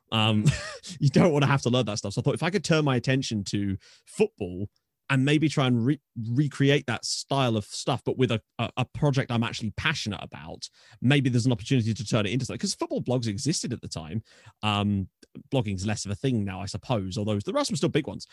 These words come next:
But I wanted to see if I could get on that bandwagon, basically. Uh, and it didn't work. Um, but luckily, <laughs> um, I think I pretty much binned it off the moment I started making YouTube <laughs> videos.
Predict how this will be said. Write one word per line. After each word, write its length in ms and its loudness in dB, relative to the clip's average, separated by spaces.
But 260 2
I 60 4
wanted 220 4
to 60 2
see 120 4
if 80 2
I 100 4
could 180 -4
get 140 0
on 120 4
that 160 -2
bandwagon, 500 0
basically. 480 -12
Uh, 160 -4
and 140 0
it 80 -6
didn't 240 2
work. 480 0
Um, 280 0
but 180 2
luckily, 440 4
<laughs> 180 -14
um, 440 2
I 80 -6
think 160 -4
I 100 -10
pretty 120 -8
much 200 -14
binned 180 0
it 80 -4
off 160 -2
the 100 -12
moment 200 -2
I 40 -6
started 220 -4
making 220 -4
YouTube 240 2
<laughs> 80 -6
videos. 460 0